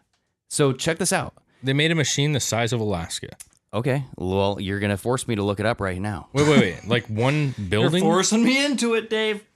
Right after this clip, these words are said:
Speaker 1: Chinese weather machine.
Speaker 2: The size of Alaska? That just takes up an eighth of their land
Speaker 3: How,
Speaker 2: population?
Speaker 3: how do you
Speaker 1: says.
Speaker 3: build something that big
Speaker 1: That's what they
Speaker 3: without
Speaker 1: say is,
Speaker 3: how
Speaker 1: baby.
Speaker 3: d-, my quest-, immediate question is, how do you build something that big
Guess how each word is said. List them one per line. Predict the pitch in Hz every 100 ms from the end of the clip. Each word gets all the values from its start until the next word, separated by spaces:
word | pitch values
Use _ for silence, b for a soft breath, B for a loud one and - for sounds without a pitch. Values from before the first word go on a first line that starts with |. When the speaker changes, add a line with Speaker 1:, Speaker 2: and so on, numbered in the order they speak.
| _ _ _ _ _ _ _ _ -
Speaker 1:
Chinese | 110 107 120 107 95 95 - B B -
weather | 85 85 85 85 80 B B B B B _ -
machine. | 82 - 85 78 71 67 - _ _ _ _ -
Speaker 2:
The | 135
size | - 175 175
of | 175
Alaska? | 143 107 104 104 120 - 180 180 - _ -
That | 139
just | 139 -
takes | 147 139
up | 131 123
an | 110
eighth | 107 120 -
of | 127
their | 107 101
land | 95 107 117
Speaker 3:
How, | 147
Speaker 2:
population? | 170 - 170 -
Speaker 3:
how |
do | 139 247
you | 240
Speaker 1:
says. | 160
Speaker 3:
build | 160 180 180
something | 170 143 147 143
that | 120 131
big | 143
Speaker 1:
That's | 139
what | 127 135
they | 151
Speaker 3:
without | 139
Speaker 1:
say | 135 113
is, | 101 98
Speaker 3:
how | 104 170
Speaker 1:
baby. | 175
Speaker 3:
d-, | - b b b b
my | 165 196
quest-, | 190 165 147 - - - 240 _ -
immediate | 156 185 185 151
question | 123 135 127 127
is, | 127 135
how | 160
do | 180
you | 196
build | 147 156 156
something | 139 147 139 131 131 127
that | 131 143 160
big | 143 110 107